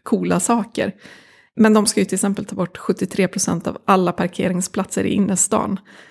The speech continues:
för att göra det så jävligt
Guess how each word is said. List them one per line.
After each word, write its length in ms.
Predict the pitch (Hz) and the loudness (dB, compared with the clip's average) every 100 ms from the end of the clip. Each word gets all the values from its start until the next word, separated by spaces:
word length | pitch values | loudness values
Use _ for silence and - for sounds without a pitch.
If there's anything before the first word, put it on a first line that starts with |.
| - _ _ | -20 _ _
för 100 | - | 4
att 100 | 196 | 6
göra 240 | 196 175 | 6 4
det 140 | 175 185 | 2 0
så 220 | - - 196 208 - | -2 -2 -4 -8 0
jävligt 760 | 254 214 - 185 208 214 - | 2 2 0 0 0 0 -2